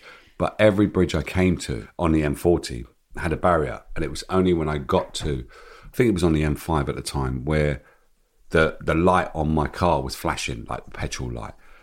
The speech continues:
And I remember pulling into a petrol station, pulled in there, put a little bit of petrol in,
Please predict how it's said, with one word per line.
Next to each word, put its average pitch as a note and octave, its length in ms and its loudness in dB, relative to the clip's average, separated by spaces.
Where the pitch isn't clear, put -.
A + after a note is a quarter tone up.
And D#2 100 -2
I D#2 40 4
remember E2 240 4
pulling F2 320 4
into D2 140 -4
a C#2+ 40 -2
petrol C#2+ 340 -2
station, B1+ 560 -8
pulled F2 300 0
in C#2 180 0
there, C2+ 300 -4
put - 200 2
a - 60 0
little F#2 180 4
bit - 140 0
of - 80 -10
petrol C#2 400 -2
in, C2 240 -6